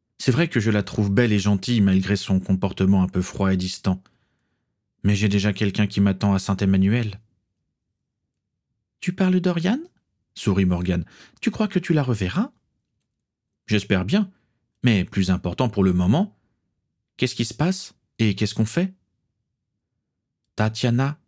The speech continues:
est à bord de l'Ankou avec ses hommes », expliqua Natalia. «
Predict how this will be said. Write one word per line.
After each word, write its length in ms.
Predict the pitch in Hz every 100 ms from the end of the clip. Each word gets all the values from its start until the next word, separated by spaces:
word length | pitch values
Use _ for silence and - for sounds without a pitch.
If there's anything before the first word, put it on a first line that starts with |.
| _
est 140 | 117
à 60 | 117
bord 300 | 113 147 -
de 60 | 147
l'Ankou 540 | 139 139 - - 185 - _
avec 240 | 135 160
ses 280 | - 151 120
hommes », 260 | 90 80 76 _ _ _ _ _ -
expliqua 420 | 92 - 92 98
Natalia. « 460 | 92 92 87 82